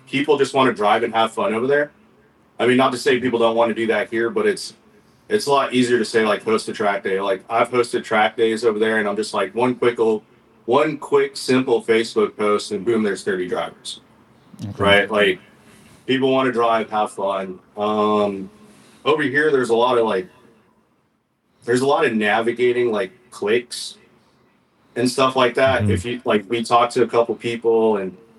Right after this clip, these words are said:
Speaker 1: they're like, "Oh, this person's going, I don't wanna take any part in it." And, you know, you, you play the social game with it, and there's some, like, pressure, some social pressure from that aspect.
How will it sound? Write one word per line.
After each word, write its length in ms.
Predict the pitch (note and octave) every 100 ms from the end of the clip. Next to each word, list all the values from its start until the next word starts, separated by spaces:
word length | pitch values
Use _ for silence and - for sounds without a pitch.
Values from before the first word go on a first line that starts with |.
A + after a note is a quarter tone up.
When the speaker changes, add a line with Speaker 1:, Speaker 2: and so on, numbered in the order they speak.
| -
Speaker 1:
they're 160 | G#2+
like, 220 | A#2 G#2 -
"Oh, 140 | G#2
this 180 | G#2+ A2
person's 400 | A#2+ A2 A2+ G#2+
going, 420 | A2+ A2 A2 A2
I 160 | G2+ G#2
don't 100 | G#2+
wanna 200 | G#2 G#2
take 240 | - G#2 G#2+
any 140 | G2+
part 280 | G#2 G#2 G#2
in 100 | G2+
it." 260 | G2+ F#2+ - G#2
And, 420 | F#2+ F#2 E2+ E2 _ - - - - - - A#2
you 100 | B2+
know, 60 |
you, 200 | A#2 B2 -
you 160 | B2+ A2+
play 220 | - C3
the 80 | B2
social 500 | - A#2 A#2 - B2
game 260 | B2 B2+ C3
with 200 | C3 D3
it, 240 | D3 C3 B2+ B2+ A#2+
and 120 | G#2+
there's 200 | A2 A2
some, 160 | - G#2+
like, 280 | G#2 F#2 - _ - _ _ _ _ _ _ _
pressure, 520 | - G#2 - B2+ D3 D3
some 220 | - G#2+
social 400 | G#2 G#2+ A2 A#2
pressure 540 | A2+ A#2+ B2 C3 C3+ C#3 _ _ _ _ -
from 120 | A2+
that 160 | B2 B2
aspect. 600 | C3+ - - D3 D3